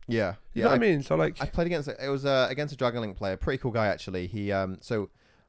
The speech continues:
Speaker 1: that cost me the match.
Speaker 2: Uh-huh.
Speaker 1: He beat me. He topped. It was winning in. Whoever
Speaker 2: Okay.
Speaker 1: wins that match makes top cut.
Speaker 2: Yep.
Speaker 1: And he, it was his first ever Nats top. So congrats to him.
Speaker 2: Good
Speaker 1: I
Speaker 2: job,
Speaker 1: completely
Speaker 2: bro.
Speaker 1: forgot your name.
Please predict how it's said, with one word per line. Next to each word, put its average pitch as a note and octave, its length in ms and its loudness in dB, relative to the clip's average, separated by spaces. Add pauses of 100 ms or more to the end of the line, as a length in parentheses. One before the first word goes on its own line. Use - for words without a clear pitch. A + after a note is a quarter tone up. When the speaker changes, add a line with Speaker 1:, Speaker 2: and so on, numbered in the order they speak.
(260)
Speaker 1:
that C#3 200 4
cost - 260 -2
me B2+ 60 -2
the G#2+ 80 -2
match. G#2 540 -4
Speaker 2:
Uh-huh. C3 280 4 (600)
Speaker 1:
He - 180 -4
beat A#2 240 -2
me. A#2+ 320 -4 (160)
He G#2 240 -10
topped. - 600 -4
It C3 100 -4
was C3 140 -2
winning C3+ 200 0
in. F2+ 180 -4
Whoever A#2+ 220 0
Speaker 2:
Okay. C3 60 4
Speaker 1:
wins B2+ 120 2
that G#2+ 80 -8
match G2+ 200 -6
makes G2 160 -10
top - 160 -10
cut. A#2 240 -4 (100)
Speaker 2:
Yep. C3+ 180 2 (260)
Speaker 1:
And G#2 500 -2 (120)
he, G#2+ 360 -4
it G#2 140 -12
was A#2 80 -6
his A2+ 100 -8
first A#2+ 220 2
ever A2 100 -2
Nats G#2+ 200 -2
top. - 320 -10
So G2 180 0
congrats G2+ 300 -2
to G#2 80 -6
him. G2+ 280 0
Speaker 2:
Good D3+ 60 -2
Speaker 1:
I D3 40 -2
Speaker 2:
job, C3 160 2
Speaker 1:
completely B2+ 180 2
Speaker 2:
bro. B2+ 60 0
Speaker 1:
forgot A2+ 80 0
your G#2+ 80 0
name. G#2 300 0